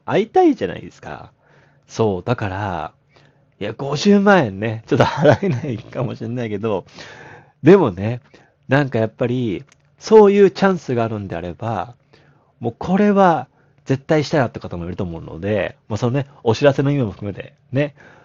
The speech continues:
どういう立場で言ってんのって感じなんですけど、<laughs> でもすごいですよね。で、このYouTubeチャンネルの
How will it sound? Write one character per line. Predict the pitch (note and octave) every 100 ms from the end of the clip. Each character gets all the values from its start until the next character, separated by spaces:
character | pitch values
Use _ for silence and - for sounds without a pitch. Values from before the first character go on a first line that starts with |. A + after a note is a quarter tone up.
| _ _
ど | C3
う |
い |
う | E3+
立 | F#3
場 | E3+
で |
言 | A#2+
っ |
て | G2
ん |
の | G#2+
っ |
て | G#2
感 | - F2
じ |
な | F#2
ん |
で | F2+
す |
け | E2
ど、 | F2 D2+ -
<laughs> | - - - _ _ _ _ _ _ _ _ _ _ _ - - - -
で |
も | A#2+
す | -
ご | D3
い |
で | E3
す |
よ | F#2+
ね。 | G#2 G#2+ - _
で、 | -
こ | A#2+
の | D3 B2+ - _ -
YouTube | C3+ E3 - F3+ F3
チ | E3
ャ | E3+
ン |
ネ | E3
ル | C#3
の | E3+ F3+ F#2